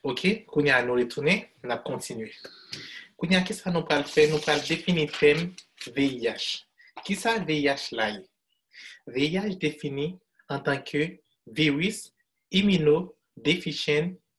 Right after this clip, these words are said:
human. Ki sa tèm sa vle di? Virus immunodeficient human. Se yon virus, lè li rantre nan kò, ki sa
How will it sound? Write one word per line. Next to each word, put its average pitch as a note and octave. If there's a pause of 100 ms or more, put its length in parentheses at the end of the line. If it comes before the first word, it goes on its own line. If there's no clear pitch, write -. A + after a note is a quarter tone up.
human. B2+ (1040)
Ki G3
sa G#3+
tèm D3+
sa B2
vle A2
di? - (1300)
Virus B2 (180)
immunodeficient C#3+
human. A2+ (560)
Se -
yon F#3+
virus, G3 (600)
lè D3
li D#3+
rantre D#3
nan C#3+
kò, A2 (240)
ki G#3+
sa E3